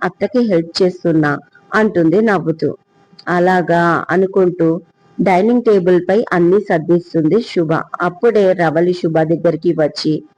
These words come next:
"అక్క, ఇంట్లో వాళ్ళు నన్ను ఇప్పుడే ఇంటికి రానిచ్చేలా లేరు.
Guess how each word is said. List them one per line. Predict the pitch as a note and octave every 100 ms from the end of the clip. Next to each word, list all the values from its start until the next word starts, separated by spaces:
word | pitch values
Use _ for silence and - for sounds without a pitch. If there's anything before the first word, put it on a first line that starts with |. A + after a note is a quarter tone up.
| _ _ _ _ _ _ _ _ -
"అక్క, | G3 G3 A3+ G3+ F#3+ G#3
ఇంట్లో | - G#3 G3 C4
వాళ్ళు | G#3+ G3 F#3
నన్ను | A3+ G#3+ G3 G#3+ -
ఇప్పుడే | F3+ - G3 F#3+ F3 -
ఇంటికి | G3+ G3 A#3+
రానిచ్చేలా | A3+ G3 F3+ F#3 F#3 F#3 F3 F#3+
లేరు. | G#3+ F3+ E3 E3